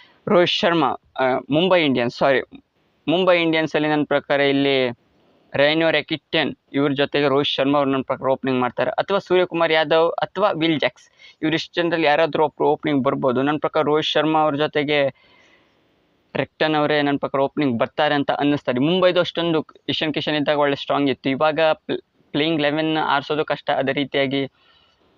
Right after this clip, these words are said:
ಇವರು ಬೌಲಿಂಗ್ ಲೈನಪ್ ಸಿಕ್ಕಾಪಟ್ಟೆ ಒಳ್ಳೆ ಇದೆ, ಆದರೆ ಓಪನಿಂಗಲ್ಲಿ ಸ್ವಲ್ಪ ರೋಹಿತ್ ಶರ್ಮಾ ಅವ್ರಿಗೆ ಹಿಂಜರಿಕೆ ಆಗಬಹುದು ಅಂತ ಅನ್ನಿಸ್ತಾ ಇದೆ. ನನ್ನ ಪ್ರಕಾರ ಇದರಲ್ಲಿ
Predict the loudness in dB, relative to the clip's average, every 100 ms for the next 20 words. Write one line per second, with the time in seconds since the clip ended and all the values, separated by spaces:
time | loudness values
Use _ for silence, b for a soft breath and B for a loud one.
0 | _ _ _ -4 -2 0 2 2 2 2
1 | 0 -2 -2 0 0 0 0 0 0 0
2 | 0 -2 0 0 0 -2 0 -2 2 0
3 | 0 -2 0 0 0 0 0 -2 -2 0
4 | 2 0 -2 0 0 -2 -2 0 0 0
5 | 0 -2 -4 -2 0 -2 -2 -4 -2 -4
6 | -2 -2 0 0 0 0 0 2